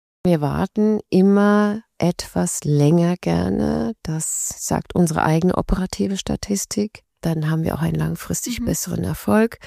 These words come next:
Speaker 1: Nach drei bis vier Monaten können wir das Ganze dann weiter behandeln.
Speaker 2: Jetzt denken sich vielleicht manche schon, also was mache ich in der Zwischenzeit? Laufe ich mit der Zahnlücke rum
Speaker 1: Ja,
Speaker 2: oder
Speaker 1: richtig.
Speaker 2: kaue ich nur auf der einen Seite?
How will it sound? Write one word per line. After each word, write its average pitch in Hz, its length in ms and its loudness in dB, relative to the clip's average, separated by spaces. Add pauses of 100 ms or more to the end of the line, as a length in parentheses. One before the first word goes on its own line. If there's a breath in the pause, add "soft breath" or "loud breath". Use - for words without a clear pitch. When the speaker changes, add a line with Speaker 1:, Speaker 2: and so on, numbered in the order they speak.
(220 loud breath)
Speaker 1:
Nach - 100 -6
drei 180 200 -2
bis 180 140 -4
vier 170 100 -2
Monaten 160 420 -2
können 160 260 -2
wir 165 60 -2
das 156 200 -6
Ganze 156 320 -2
dann 160 340 -2
weiter 160 500 4
behandeln. 131 580 -8 (240)
Speaker 2:
Jetzt 190 200 -4
denken 202 220 4
sich 214 180 0
vielleicht 196 200 0
manche 208 280 2
schon, 190 400 0 (160)
also 190 320 0
was 185 160 0
mache 202 200 2
ich 220 120 -6
in 247 80 2
der 240 100 2
Zwischenzeit? 269 640 2
Laufe 214 220 2
ich - 80 -4
mit 202 120 -2
der 185 120 -2
Zahnlücke 254 500 0
rum 277 240 4
Speaker 1:
Ja, 196 160 6
Speaker 2:
oder 196 140 4
Speaker 1:
richtig. 214 180 -2
Speaker 2:
kaue 214 140 4
ich 220 80 -2
nur 202 120 0
auf 196 80 -8
der - 140 -2
einen 202 220 0
Seite? 269 440 2